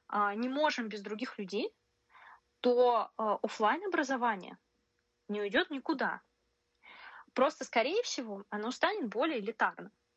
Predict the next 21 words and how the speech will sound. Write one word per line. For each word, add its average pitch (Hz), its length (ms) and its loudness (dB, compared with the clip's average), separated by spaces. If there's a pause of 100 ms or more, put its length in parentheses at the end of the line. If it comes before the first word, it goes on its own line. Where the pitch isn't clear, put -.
(880)
М, 202 300 -6
то - 140 0
есть, 220 240 0
э, 208 260 0 (120)
оно 240 200 2
вернется 311 400 0
к - 80 -8
тому, 262 260 -2 (340)
<laughs> - 200 -14
с - 100 -10
чего 254 240 2
начинало. 247 580 -2 (800)
Э, 202 240 0
ведь 220 320 -4
еще, 294 420 2 (200)
м, 220 240 -14
сто 247 640 4 (220)
пятьдесят 208 480 -2
лет - 140 -10
назад, 233 300 0 (760)
э, - 220 -12